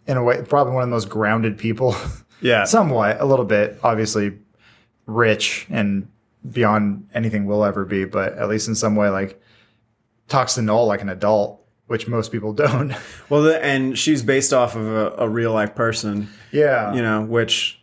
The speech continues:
Speaker 2: we won't, you know.
Speaker 1: I, I won't say name,
Speaker 2: Yeah,
Speaker 1: but
Speaker 2: yeah.
Speaker 1: yeah, I, it was, it was mind blowing to meet someone who I remember talking to them and like, "Hi, nice to meet you." And they're like, "Please don't talk to me that way." And I was like, "Oh, wow, that's interesting."
Speaker 2: You've had to
Speaker 1: Okay.
Speaker 2: grow a lot in a short amount of time.
Speaker 1: You fighting for yourself, but in a,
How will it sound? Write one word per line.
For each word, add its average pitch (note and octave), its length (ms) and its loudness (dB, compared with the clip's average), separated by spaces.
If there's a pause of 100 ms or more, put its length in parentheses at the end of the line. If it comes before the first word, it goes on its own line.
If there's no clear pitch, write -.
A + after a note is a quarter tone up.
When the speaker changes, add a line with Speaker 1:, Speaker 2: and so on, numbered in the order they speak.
(160)
Speaker 2:
we C3 160 2
won't, A#2+ 280 0
you C3 140 4
know. F#2+ 240 0
Speaker 1:
I, F#3 200 4
I D3 120 4
won't B2+ 380 -4
say G#2+ 160 -4
name, G2+ 120 0
Speaker 2:
Yeah, A#2 120 6
Speaker 1:
but G#2+ 80 6
Speaker 2:
yeah. G#2 80 4
Speaker 1:
yeah, B2 200 4
I, B2 100 2
it D3+ 200 0
was, C#3 420 0
it E3+ 100 -2
was C3 140 0
mind C3 300 2
blowing B2 220 2
to A2+ 80 -4
meet A2+ 220 -2
someone A2 260 0
who G#2+ 360 -2 (760)
I C3+ 100 2
remember A#2+ 360 2
talking A2 260 2
to A2+ 60 2
them G#2+ 60 -2
and A2 160 0
like, A2 180 2
"Hi, A3 640 0
nice E3 220 -2
to F#3+ 40 0
meet F3+ 120 0
you." - 20 0
And C3+ 100 -2
they're A#2+ 60 2
like, G#2 140 0
"Please A#2+ 140 -6
don't G2+ 120 -4
talk E2 160 -8
to - 40 -20
me E2+ 60 -16
that E2+ 160 -8
way." F2+ 160 -4
And - 80 -12
I - 20 -12
was G#2+ 80 -4
like, G#2 160 -6
"Oh, C3+ 460 0
wow, A#2+ 400 0
that's A#2 180 -8
interesting." - 460 -10
Speaker 2:
You've E3 140 0
had B2 220 2
to A#2 40 0
Speaker 1:
Okay. G#2+ 60 -2
Speaker 2:
grow B2+ 200 4
a C3+ 40 2
lot C3+ 360 4
in G#2+ 140 0
a G#2 60 0
short B2 320 0
amount A#2+ 240 0
of A#2 80 -6
time. A2 380 0
Speaker 1:
You G#2 140 0
fighting G#2+ 300 2
for G#2 100 -2
yourself, G2 380 0
but G#2+ 140 0
in G#2 100 0
a, G2 260 -2